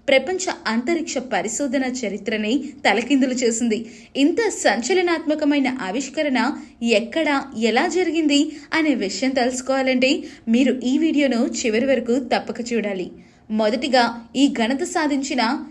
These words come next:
చైనా మిషన్ గురించి తెలుసుకుందాం. చైనా నేషనల్ స్పేస్ అడ్మినిస్ట్రేషన్, సిఎన్ఎస్ఏ యొక్క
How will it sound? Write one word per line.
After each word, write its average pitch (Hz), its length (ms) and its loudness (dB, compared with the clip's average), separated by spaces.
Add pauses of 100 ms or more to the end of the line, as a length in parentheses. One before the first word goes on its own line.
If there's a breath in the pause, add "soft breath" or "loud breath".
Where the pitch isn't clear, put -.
(140)
చైనా 381 320 2 (120)
మిషన్ 233 360 0
గురించి 240 320 0
తెలుసుకుందాం. 208 640 -2 (380 loud breath)
చైనా 359 360 2 (200)
నేషనల్ 285 420 0
స్పేస్ 233 380 -2 (120)
అడ్మినిస్ట్రేషన్, 208 920 -2 (300 loud breath)
సిఎన్ఎస్ఏ 247 800 2
యొక్క 226 260 0